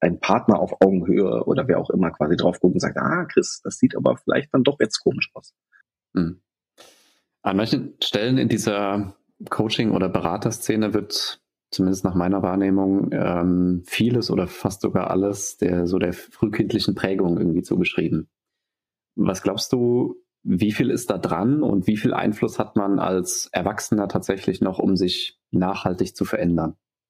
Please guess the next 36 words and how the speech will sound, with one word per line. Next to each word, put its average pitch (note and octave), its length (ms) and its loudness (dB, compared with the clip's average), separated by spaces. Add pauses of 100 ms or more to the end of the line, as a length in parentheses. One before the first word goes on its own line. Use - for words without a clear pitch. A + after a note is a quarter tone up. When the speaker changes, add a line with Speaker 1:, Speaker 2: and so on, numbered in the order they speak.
(500)
Speaker 1:
Das - 100 -8
ist - 40 -4
ganz A#2+ 200 4
schön, F3+ 300 2
weil A2 80 4
es - 100 -16
das - 80 0
erste B2 260 2
Kapitel A#2+ 400 6
vom G#2+ 200 4
zweiten G#2 340 2
Buchband G#2 380 0
ist. B2+ 380 0
Ähm, G2 400 2
ich - 140 -6
teaser G#2+ 280 0
das - 220 -8
mal. - 240 -8 (280)
So, G2+ 320 2 (100)
Speaker 2:
Mhm. A2+ 320 0 (220)
Speaker 1:
ähm, A2 480 4 (260)
da A2 260 2
geht's C#3+ 240 4
im A#2+ 100 4
Grunde B2 280 4
darum, B2+ 200 2
also F#2+ 160 2
das, A2 240 0
was G#2+ 180 4
du G2+ 100 2
zuletzt A2+ 340 0
angesprochen A2+ 420 2
hast, A2 140 -2
ist - 160 -2
emotionale G2+ 500 4
Nachreife. F2 720 -2